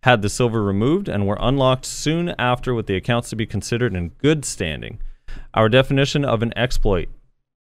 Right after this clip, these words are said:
This is important for anyone who does not understand what an exploit is.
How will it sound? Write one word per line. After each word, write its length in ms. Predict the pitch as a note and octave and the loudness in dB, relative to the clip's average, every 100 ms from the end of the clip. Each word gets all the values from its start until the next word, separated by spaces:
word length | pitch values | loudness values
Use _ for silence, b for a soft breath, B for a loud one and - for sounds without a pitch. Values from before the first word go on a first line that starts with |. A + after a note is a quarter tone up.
| _ - | _ -4
This 140 | G#2 | 0
is 140 | B2+ C3 | 2 2
important 460 | A#2 A#2+ A2 A2+ | 2 0 0 -2
for 220 | - G2 - | -4 -6 -4
anyone 540 | A#2 B2+ C#3 C#3 C3+ | -2 2 2 2 4
who 120 | C3 A#2 | 2 2
does 180 | G#2 G#2+ | 0 2
not 200 | A2 G#2+ | 2 2
understand 680 | G#2+ G2+ - G#2+ G2+ G2 F#2+ | 0 -2 -4 -2 0 0 0
what 140 | F#2+ | -2
an 60 | F2+ | -2
exploit 460 | F2+ - F#2 E2 | -6 -8 -6 -4
is. 360 | D2+ - - | -6 -10 -14